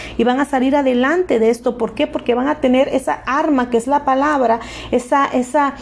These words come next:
instrucción precisa para poder vencer esa situación que están se-, eh, pasando y salir adelante. Hoy, para la gloria de Dios, mi matrimonio tiene veintiún años. Hace trece años, más de trece años,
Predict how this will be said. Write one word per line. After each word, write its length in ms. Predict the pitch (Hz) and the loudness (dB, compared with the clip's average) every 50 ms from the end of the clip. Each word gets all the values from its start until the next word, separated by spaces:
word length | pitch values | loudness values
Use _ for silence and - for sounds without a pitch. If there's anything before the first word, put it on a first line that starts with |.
| - - - | -8 0 4
instrucción 800 | 262 269 254 254 262 262 247 240 - - - 262 277 302 320 320 | 6 6 6 6 2 -2 -2 -2 -4 -4 0 2 2 4 4 2
precisa 640 | 311 349 330 - - - 349 349 339 - 269 233 | 2 2 2 2 2 2 2 2 2 0 -2 -2
para 260 | - 233 220 220 220 - | 0 0 0 0 0 0
poder 280 | 220 214 220 240 277 | 2 2 4 4 2
vencer 460 | 269 311 285 285 269 - 302 302 311 | 2 2 2 2 2 2 2 2 2
esa 160 | 311 - - 277 | 2 0 -2 -4
situación 480 | - 277 247 - 226 220 - 247 247 | -4 -2 -2 -2 -2 0 0 0 0
que 80 | 240 247 | 0 -2
están 260 | 240 - 247 233 240 | -2 -2 -2 -2 -2
se-, 220 | 226 - 247 240 247 | -2 -2 -4 -2 0
eh, 340 | 240 233 233 220 208 214 220 214 - - - | 2 4 4 4 4 2 -2 -6 -8 -6 -2
pasando 640 | 233 220 214 - - 277 311 330 320 262 220 208 - - - - - - | -2 -2 -2 0 0 0 2 2 2 2 2 0 -2 -6 -14 -14 -4 0
y 100 | 269 247 | 0 0
salir 360 | - - 240 226 233 262 302 | 2 0 0 0 0 0 0
adelante. 600 | 311 285 269 254 247 247 277 285 277 277 208 - - | 2 2 2 2 2 2 2 2 0 0 -2 -2 0
Hoy, 160 | 269 262 294 | 0 0 2
para 220 | 277 - 311 302 277 | 2 0 0 2 2
la 180 | 254 240 240 | 2 2 2
gloria 300 | 240 240 240 240 247 247 | 2 2 2 2 2 4
de 120 | 247 233 214 | 4 4 4
Dios, 300 | 220 226 220 226 226 - | 4 4 2 2 2 2
mi 120 | 254 247 | 2 2
matrimonio 500 | 233 214 190 214 208 208 214 226 233 226 | 2 2 0 0 0 2 2 2 2 0
tiene 200 | 233 233 240 247 | 2 2 2 4
veintiún 440 | 240 233 226 214 - 240 254 285 311 | 4 4 2 2 2 2 2 4 4
años. 500 | 339 370 370 330 254 208 - - - - - - - - - - - - - - - - | 4 4 2 2 2 0 -2 -6 -12 -16 -18 -18 -16 -16 -16 -16 -16 -16 -16 -14 -8 -6
Hace 520 | - 220 - 285 277 - - - - - - - - - - - - | -6 -4 0 0 0 0 -2 -6 -16 -20 -20 -18 -18 -20 -20 -10 -2
trece 360 | - 262 294 311 302 - 302 302 | 0 2 2 2 2 0 0 2
años, 640 | 302 320 311 285 262 240 247 240 247 247 - - - - | 2 4 4 4 4 2 2 0 -2 -6 -14 -14 -8 -2
más 180 | 247 240 254 | -2 0 0
de 80 | 254 269 | 0 -2
trece 300 | - 254 262 247 - 269 | 0 -2 -2 0 0 0
años, 340 | 262 254 254 240 247 247 | 0 2 2 2 0 0